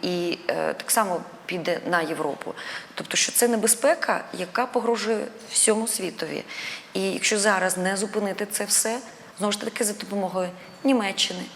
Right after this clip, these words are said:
Франції, Америки, впливаючи на Росію. Тільки таким чином. Тому що це не рівень, е, розборок з замовниками, з ляльками, е,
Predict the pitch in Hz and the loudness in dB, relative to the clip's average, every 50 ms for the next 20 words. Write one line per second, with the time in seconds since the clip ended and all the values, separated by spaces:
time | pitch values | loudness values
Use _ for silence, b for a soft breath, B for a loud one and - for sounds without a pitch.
0 | - - - - - 190 180 170 170 170 - - - 139 - - - - - 175 | -18 -18 -12 -4 0 2 2 2 2 0 -4 -4 -6 -6 -8 -10 -8 -4 -2 -2
1 | 170 165 156 - - - - - - - - - - - - - - - - - | 0 -2 -2 -4 -6 -6 -10 -10 -10 -10 -20 -20 -20 -20 -20 -20 -20 -20 -20 -16
2 | - - - - 196 190 180 175 180 180 202 - - 226 208 202 - 190 190 185 | -14 -12 -2 2 2 4 6 6 6 4 4 2 -2 -4 -4 -6 -4 0 0 2
3 | 185 190 190 - - - 175 160 - - - - - - - - - - - - | 2 2 2 2 2 2 0 -4 -8 -10 -12 -16 -20 -20 -20 -20 -20 -20 -20 -12
4 | - - 208 202 - - - 180 - - - 165 - - - - 165 - - - | -4 0 0 0 2 0 -4 -6 -4 -6 -6 -6 0 0 0 0 0 -4 -6 -6
5 | B B B B - 233 240 247 240 240 - 302 302 285 277 269 269 262 262 233 | B B B B 0 2 2 2 2 4 6 6 8 8 8 6 6 6 4 2
6 | 196 170 165 156 156 B B B B B B - 180 180 175 175 170 165 165 165 | 2 0 -2 -4 -4 B B B B B B 0 2 2 4 4 4 2 2 0
7 | 165 160 160 160 175 185 175 170 170 202 202 185 170 175 - 165 165 165 160 156 | 0 0 0 0 0 0 -2 -2 0 2 4 4 2 0 -2 -6 -4 -4 -4 -2
8 | 151 151 - 170 175 170 165 165 160 160 B B B B B B - 180 - 202 | -2 -2 0 0 0 0 0 0 -2 -4 B B B B B B 0 2 4 6
9 | 202 214 220 220 202 185 175 160 - 160 151 143 143 135 - - 147 147 156 156 | 6 6 6 6 6 4 2 0 0 0 -2 0 2 2 2 2 2 0 0 0
10 | 151 151 147 B B B B B B 165 175 175 170 170 - 196 180 170 156 143 | 0 -2 -4 B B B B B B 2 2 2 2 2 4 6 6 6 6 4
11 | 139 127 123 - - - - - - - - 95 | 0 -2 -4 -8 -14 -18 -18 -20 -20 -12 -8 -6